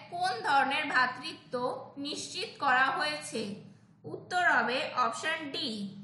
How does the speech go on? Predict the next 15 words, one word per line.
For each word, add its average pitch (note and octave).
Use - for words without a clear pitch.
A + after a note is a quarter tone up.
ব্যক্তির C#4
মর্যাদা C#4
ও C4
জাতির C4
সততা D4+
ও C4
অখণ্ডতা। C#4+
চলে C#4+
যাচ্ছি C#4+
পরবর্তী F4+
প্রশ্নে, D4+
নশো D#4+
দাগ B3+
নাম্বার, A3+
নিম্নলিখিত D#4